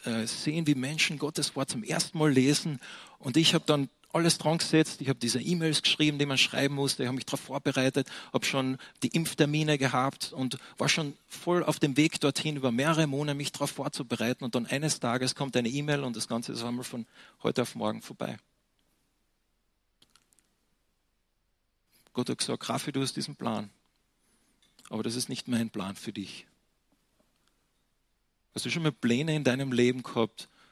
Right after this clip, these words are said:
wo du dir was vorgenommen hast? Vielleicht hast du gewusst, das ist etwas nicht Gutes, aber vielleicht war es auch etwas Gutes.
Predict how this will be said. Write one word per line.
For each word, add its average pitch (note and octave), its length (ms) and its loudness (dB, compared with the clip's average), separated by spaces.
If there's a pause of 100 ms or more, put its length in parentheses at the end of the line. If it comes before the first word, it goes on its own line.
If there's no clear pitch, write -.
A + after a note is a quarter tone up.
wo A#2+ 60 0
du D#3 140 6
dir F3 440 4
was D#3 140 4
vorgenommen B2+ 560 2
hast? - 320 -2 (720)
Vielleicht C#3 260 4
hast E3+ 140 4
du E3 80 4
gewusst, G3 260 6
das D3 120 2
ist D3+ 140 4
etwas C3+ 260 4
nicht E3 240 4
Gutes, G3 320 4
aber C3+ 120 4
vielleicht D3 280 2
war D3+ 80 2
es - 80 0
auch D3+ 100 2
etwas D3+ 280 2
Gutes. F3 500 0